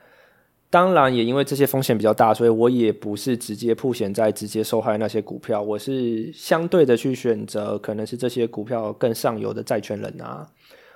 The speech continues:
或者是他可能跌幅很深，但是他其实只有一小部分的业务在从事这个直接受害的。例如说像 REITs 那一块，我觉得就是一个我自己会蛮喜欢的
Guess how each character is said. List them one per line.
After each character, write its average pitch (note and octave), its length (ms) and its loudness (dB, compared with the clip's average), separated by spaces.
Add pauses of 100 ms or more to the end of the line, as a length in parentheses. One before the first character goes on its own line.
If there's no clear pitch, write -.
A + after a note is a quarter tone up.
或 C3 100 -6
者 B2 140 0
是 B2 360 0
他 C3 80 0
可 B2 120 -4
能 A2 80 0
跌 A2 120 -2
幅 A#2 140 0
很 G#2 100 0
深， G#2 300 -2
但 A#2 160 -2
是 A#2+ 160 -2
他 A#2 140 -4
其 A2 260 -6
实 G2+ 380 -6
只 - 180 -8
有 A2 80 0
一 A#2+ 80 -4
小 G#2 160 -2
部 A2 140 -6
分 A2+ 160 -4
的 G#2+ 40 -2
业 A2 240 0
务 G#2+ 220 0
在 G#2 160 -4 (160)
从 G#2 240 -4
事 A#2 160 -6
这 A2+ 80 0
个 A2 80 -2
直 G#2+ 160 -8
接 A2 140 -2
受 A2 160 -2
害 A2 180 -8
的。 A2 260 -12 (300)
例 A3 200 4
如 C#3+ 220 6
说 D3 320 6
像 B2+ 680 4
REITs D3 320 4
那 A#2 160 2
一 A2+ 80 0
块， G2+ 440 6
我 G2+ 160 0
觉 G#2 220 0
得 G2+ 680 0 (100)
就 D3 100 -4
是 C#3 140 -2
一 B2+ 80 0
个 B2 100 0
我 G#2 120 0
自 B2 120 -4
己 A2 160 -2
会 A2+ 160 2
蛮 G#2 180 -2
喜 G#2 180 -6
欢 G#2 260 -4
的 G2+ 600 -6